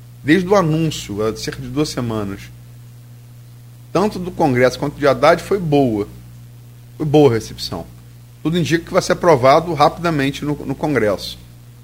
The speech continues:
O problema são os jabutis que <laughs> vou, vou colocar no, no, no projeto, né? Sem contar os jabutis que já vêm, porque ia ter taxação do comércio varejista chinês, aí Janja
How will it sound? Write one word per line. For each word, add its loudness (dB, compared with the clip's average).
O -10
problema -2
são -2
os -2
jabutis -4
que -10
<laughs> -16
vou, -10
vou -6
colocar 2
no, 0
no, 0
no -4
projeto, -2
né? -6
Sem -2
contar 0
os 4
jabutis -2
que -10
já 6
vêm, 0
porque -6
ia 6
ter 4
taxação 0
do -4
comércio 0
varejista 2
chinês, 0
aí 4
Janja 4